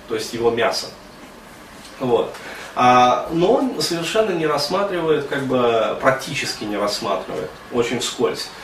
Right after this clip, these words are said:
а, вот эту вот духовную надстройку. Ну, Савельев убеждённый материалист, э, поэтому как бы понятие духовности,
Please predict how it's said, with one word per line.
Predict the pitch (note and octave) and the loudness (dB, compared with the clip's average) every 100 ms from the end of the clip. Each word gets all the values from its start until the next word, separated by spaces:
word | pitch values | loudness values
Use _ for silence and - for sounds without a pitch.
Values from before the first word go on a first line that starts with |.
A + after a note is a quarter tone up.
| - - | -16 -2
а, | B2+ B2 A#2+ A#2+ A#2 | 2 4 4 4 2
вот | D3+ G3 | 2 0
эту | F#3+ | -2
вот | D#3+ D3+ | -4 -4
духовную | D3 F3 D#3+ D3 | -4 0 0 2
надстройку. | C#3 C3+ - D3+ A#2+ - - - - | 0 -2 -2 0 0 0 -6 -8 -6
Ну, | A3 A3 | -2 0
Савельев | F3+ F3 F3 D#3+ D#3 | 0 0 0 -2 -4
убеждённый | D#3+ D#3 E3+ E3 | -4 -2 -2 0
материалист, | D#3 D#3 F3 F#3 B3 E4 - - C3+ | -2 -2 0 0 0 -2 -4 -8 -6
э, | B2 B2+ - | -2 -2 0
поэтому | D3 B2+ E3 D3+ | 0 2 0 0
как | C#3 C#3 | -2 -2
бы | C#3 C3 A#2+ - - | 0 2 0 -2 0
понятие | C#3 D3+ D3+ B2+ | 2 2 0 -2
духовности, | B2+ D3 C4 B3 D#3 - - | -4 0 2 2 0 -2 -4